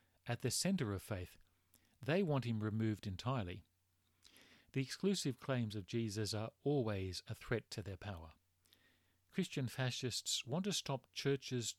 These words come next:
talking about a new life in Christ, or Bible study, or Christian freedom. For them, all that matters is loyalty to the state. Christian fascists will only tolerate a religion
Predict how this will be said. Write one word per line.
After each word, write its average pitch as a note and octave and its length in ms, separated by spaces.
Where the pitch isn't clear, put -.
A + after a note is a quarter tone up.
talking D3+ 400
about G2+ 400
a G#2+ 80
new A2 240
life G#2+ 340
in G2+ 100
Christ, - 500
or A2 140
Bible B2+ 360
study, F2+ 480
or A2+ 120
Christian B2 400
freedom. G#2 380
For A#2+ 120
them, C#3 400
all E3+ 220
that F3+ 140
matters C3 440
is A#2+ 140
loyalty B2+ 540
to A#2+ 120
the G2+ 120
state. - 460
Christian C3+ 380
fascists - 680
will B2+ 160
only D#3 300
tolerate A2+ 500
a G#2+ 60
religion G#2+ 520